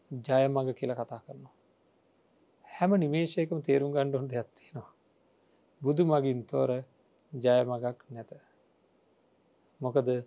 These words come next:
සම්මා සම්බුදුරජාණන් වහන්සේ දේශනා කරපු මාර්ගය තමයි අපි මේ කතා කරන ජය මඟ. අන් කවරක්වත් නෙවෙයි.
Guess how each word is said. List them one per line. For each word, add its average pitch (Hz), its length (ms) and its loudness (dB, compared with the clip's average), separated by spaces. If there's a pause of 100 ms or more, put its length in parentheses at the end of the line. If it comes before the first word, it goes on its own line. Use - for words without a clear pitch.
(420)
සම්මා 123 380 -2
සම්බුදුරජාණන් 135 840 2
වහන්සේ 131 500 -2
දේශනා 127 480 -4
කරපු 131 320 -6
මාර්ගය 139 460 -6 (1080)
තමයි 151 360 -4
අපි 143 160 -6
මේ 135 140 -6
කතා 135 260 -6
කරන 139 180 -12
ජය 131 200 -2
මඟ. 135 240 -10 (760)
අන් 139 160 -2
කවරක්වත් 135 600 -2
නෙවෙයි. 147 240 -8